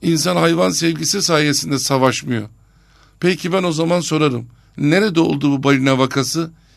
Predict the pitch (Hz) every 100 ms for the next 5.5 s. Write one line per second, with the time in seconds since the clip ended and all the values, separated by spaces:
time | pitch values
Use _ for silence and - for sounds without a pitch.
0 | _ 151 160 156 147 151 135 113 113 -
1 | _ _ _ _ 127 143 147 131 - 147
2 | - 123 - _ _ _ _ - 160 196
3 | 208 180 151 135 123 139 143 _ _ _
4 | _ _ 135 147 147 156 160 170 175 139
5 | - 190 143 110 123